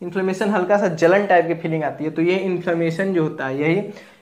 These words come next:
आपका जो basophils, W, जो basophil cell हैं, ये आपका inflammation करता है। ये भी एक आपका protective mechanism है। ये जो inflammation है, ये protection होता है, वो जो skin है वहाँ पे इन्फेक्शन ना फैलने पाए, इसलिए inflammation हो जाता है वहाँ पे।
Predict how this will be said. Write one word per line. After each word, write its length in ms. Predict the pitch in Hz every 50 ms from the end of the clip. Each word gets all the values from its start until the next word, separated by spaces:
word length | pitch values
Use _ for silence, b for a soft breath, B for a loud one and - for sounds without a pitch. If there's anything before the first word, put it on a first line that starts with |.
| B -
आपका 240 | 160 160 - 190 180
जो 120 | 170 175
basophils, 920 | 170 147 170 175 175 175 220 220 214 - 214 190 - - - - - - 160
W, 580 | 156 160 160 165 165 175 175 175 175 175 170
जो 140 | 151 151 165
basophil 580 | 160 156 175 175 175 175 214 208 208 - 190 180
cell 220 | - - 175 156
हैं, 480 | 143 147 156 170 202 - - - - - _ -
ये 200 | 147 165 175 185
आपका 280 | 180 165 170 - 180 180
inflammation 560 | 170 160 160 160 151 151 143 139 151 143 135
करता 240 | 131 123 127 - 151
है। 80 | 156
ये 180 | 170 190 190 185
भी 160 | 180 214 214
एक 360 | 202 185 - - 190 180 -
आपका 220 | 175 170 170 - 175
protective 580 | - - 180 175 - 190 185 - - 233 214
mechanism 480 | 202 190 170 180 170 156 156 160 147 147
है। 140 | 151 160 170
ये 60 | 170
जो 100 | 160 170
inflammation 540 | 170 160 165 185 175 175 165 165 190 185 185
है, 120 | 175 170
ये 260 | 190 214 220 - B B B B B B _
protection 500 | 196 190 190 208 214 - - 254 233 202
होता 180 | 180 - 185
है, 60 | 170 170
वो 80 | 175
जो 180 | 170 185 196 190
skin 260 | 196 - - 220 208
है 60 | 208
वहाँ 140 | 208 180 180
पे 100 | 180 196
इन्फेक्शन 360 | 185 175 196 180 - - 208
ना 180 | 190 202 220 -
फैलने 320 | - - - 165 170 170
पाए, 180 | 160 160 165 185
इसलिए 280 | 185 - 180 180 185
inflammation 540 | 185 170 165 175 165 160 156 151 - 170 160
हो 60 | 151
जाता 220 | 143 139 131 - 139
है 60 | 135
वहाँ 140 | 123 120 120
पे। 180 | 139 135 135